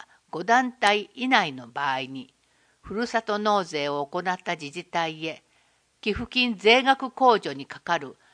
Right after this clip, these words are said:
申告特例申請書を提出すれば、所得税の確定申告を行わなくても、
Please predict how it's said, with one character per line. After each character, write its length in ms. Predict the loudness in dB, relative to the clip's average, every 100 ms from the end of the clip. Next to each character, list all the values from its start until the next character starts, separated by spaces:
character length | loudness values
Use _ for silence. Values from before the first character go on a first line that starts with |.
| _ _
申 340 | _ -6 -4 -2
告 420 | -2 -2 -4 -4 -8
特 260 | -8 -4
例 220 | 0 2
申 320 | 0 -2 -4 -4
請 300 | 2 2 2
書 240 | 0 -2
を 100 | -2 -8
提 180 | -6 -6
出 300 | -6 -14 -16
す 160 | -10 -4
れ 160 | -4
ば、 180 | -4 -10 -14 _ _ _ _
所 160 | -10 -2
得 280 | 0 0 -2
税 260 | 0 0
の 200 | 0 -8 -10 -18
確 260 | -20 -18 -2
定 240 | 0 0
申 280 | 0 -6 -4
告 320 | -8 -8 -8
を 180 | -6 -6
行 120 | -6
わ 280 | 0 2 2
な 140 | -2
く 120 | -8 -12
て 140 | -12
も、 220 | -12 -12